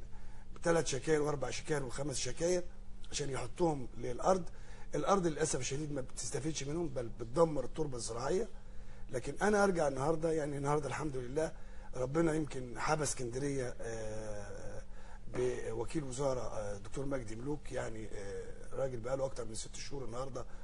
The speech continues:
موجود في اسكندريه، ابتدى منظومه تعاونيه جميله جدًا في اسكندريه، يمكن رفع شعار، آه، "نعمل معًا لننجح معًا". النهارده، آه، مع السيد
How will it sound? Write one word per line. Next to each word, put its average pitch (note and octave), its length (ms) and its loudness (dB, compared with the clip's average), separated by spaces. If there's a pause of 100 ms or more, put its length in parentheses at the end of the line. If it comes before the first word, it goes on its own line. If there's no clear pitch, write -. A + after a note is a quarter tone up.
موجود C3 240 -2
في - 60 -2
اسكندريه، C3+ 540 0 (560)
ابتدى G#3+ 280 12
منظومه F3 340 4
تعاونيه C#3+ 540 4
جميله D3+ 340 4
جدًا D3 320 0
في - 80 -2
اسكندريه، C#3+ 560 0 (440)
يمكن C#3+ 300 2
رفع E3+ 260 10
شعار، D3 440 2 (640)
آه، A#2 200 0
"نعمل D#3 420 6
معًا D#3+ 300 2 (480)
لننجح D3+ 420 2
معًا". - 200 -4 (1200)
النهارده، D#3 600 6
آه، A2 680 -4
مع C3 300 0
السيد C3 360 0